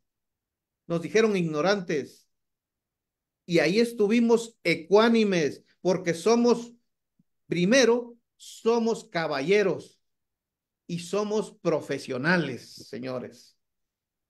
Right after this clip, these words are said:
Entendemos el contexto y por eso, a pesar de esos insultos,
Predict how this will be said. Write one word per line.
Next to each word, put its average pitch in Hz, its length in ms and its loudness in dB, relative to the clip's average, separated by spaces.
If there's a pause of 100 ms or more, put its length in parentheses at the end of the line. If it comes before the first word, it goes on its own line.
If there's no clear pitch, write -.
(360)
Entendemos 180 1120 4
el 135 160 -8
contexto 190 720 -2
y 175 100 0
por 170 240 2
eso, 220 360 2
a 151 160 -6
pesar 180 340 0
de 214 60 0
esos 208 200 -8
insultos, 196 720 0